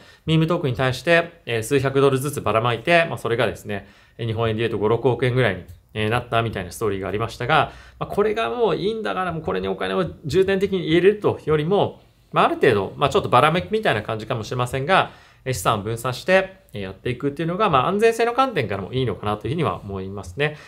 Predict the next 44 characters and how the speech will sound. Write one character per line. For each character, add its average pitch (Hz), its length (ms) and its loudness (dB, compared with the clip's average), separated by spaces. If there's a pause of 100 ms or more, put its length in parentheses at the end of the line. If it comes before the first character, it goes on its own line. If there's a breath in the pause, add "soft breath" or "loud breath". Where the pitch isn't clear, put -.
(240 loud breath)
ま 185 80 4
あ、 - 20 6
あ 220 80 4
と 247 60 0
は 156 120 6
ミ 190 240 -2
ー - 20 -4
ム 233 120 0
が 196 160 2
な 151 100 -2
か 180 100 -2
な 180 100 -2
か 185 180 2
好 185 100 -10
き 269 80 -8
じ 220 100 0
ゃ 160 40 2
な 170 100 2
い 165 40 0
と 135 80 -2
か 110 60 -4
得 226 220 -6
意 214 60 -2
じ 156 80 2
ゃ - 20 4
な 160 80 4
い 151 80 -2
と 123 60 -4
い 110 40 -2
う - 40 -2
人 113 120 -2
も 110 60 -4
僕 165 180 -2
み 131 120 0
た 101 80 -2
い 98 40 -2
に 98 80 -8
い 131 60 -4
る 139 80 -4
と 131 80 -4
思 127 120 0
う - 20 0
の 117 80 -2
で、 - 400 -2